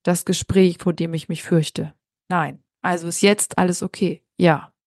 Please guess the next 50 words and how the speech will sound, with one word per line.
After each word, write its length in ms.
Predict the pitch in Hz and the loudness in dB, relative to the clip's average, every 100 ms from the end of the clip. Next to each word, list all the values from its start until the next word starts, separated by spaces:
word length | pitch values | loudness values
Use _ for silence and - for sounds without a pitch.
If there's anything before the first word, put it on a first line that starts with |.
| _ _ _ _ _ _ _ _ _ _ _ _ _ _ _ _ _ - | _ _ _ _ _ _ _ _ _ _ _ _ _ _ _ _ _ -6
Kann 200 | 220 240 | 0 2
ich 100 | 220 | 4
jetzt 340 | 269 285 - | 2 0 0
noch 200 | 240 226 | 0 2
was 240 | 233 233 - _ | 2 0 -4 _
daran 420 | - 220 208 202 - | 0 2 2 0 2
ändern? 460 | 277 320 277 202 | 2 4 2 2
Das 140 | 170 175 | -2 -4
ist 180 | 190 208 | -4 -2
der 80 | |
nächste 420 | 214 233 285 - 277 | 0 0 -2 -4 -10
Step. 500 | - 160 147 - _ _ _ _ _ _ _ _ _ 240 | -4 -6 -4 -10 _ _ _ _ _ _ _ _ _ -2
Nein. 460 | 349 523 226 - _ _ _ - | -2 0 -4 -6 _ _ _ -2
Was 180 | 240 | 0
in 100 | 240 | 2
der 120 | 262 254 | 2 4
Vergangenheit 640 | 254 226 247 302 320 226 | 4 4 2 2 0 2
war, 240 | 208 233 | 2 4
war 140 | 180 170 | 2 -2
in 60 | |
der 100 | 165 | -4
Vergangenheit. 520 | 170 214 285 466 302 - | -6 -2 -2 -2 -4 -4
Können 180 | 190 | -8
wir 60 | 180 | -8
uns 140 | 175 | -10
drü-, 120 | - 190 | -4 4
herrlich 280 | 208 240 | 4 4
drüber 260 | 240 220 226 | 2 4 4
aufregen, 380 | - 262 247 208 | 4 2 2 2
aber 160 | 202 | 0
wir 80 | 190 | -2
können 300 | - 190 226 | -4 -2 0
es 140 | 233 - | -2 -4
nicht 220 | 175 - | -8 0
mehr 160 | 208 | 2
ändern. 340 | - 269 247 175 - - - | 2 2 2 0 -8 -20 -6
Das 180 | 196 196 | -4 0
heißt, 320 | 220 233 254 | 2 2 0
in 120 | 226 208 | -4 -4
dem 180 | 208 | -2
Moment, 340 | 208 196 202 254 | -2 -2 -2 -2
in 80 | 220 | -4
dem 140 | 202 | -4
wir 80 | 196 | -6
uns 120 | 196 | -8
wieder 180 | 185 180 | -8 -8
ins 180 | 180 - | -6 0
Jetzt 340 | 185 - - | 0 0 -2
geholt 380 | 202 208 226 233 | 2 4 4 2
machen, 340 | 233 233 254 | 0 0 -4